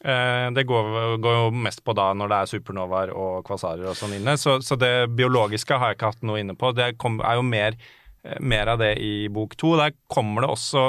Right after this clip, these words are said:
for jeg, jeg har tenkt på disse tingene med at det er en veldig sånn, eh,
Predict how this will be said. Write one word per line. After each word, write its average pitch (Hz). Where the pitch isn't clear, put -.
for 147
jeg, 147
jeg 131
har 156
tenkt 117
på 113
disse 113
tingene 110
med 104
at -
det 104
er 110
en 110
veldig 104
sånn, 101
eh, 110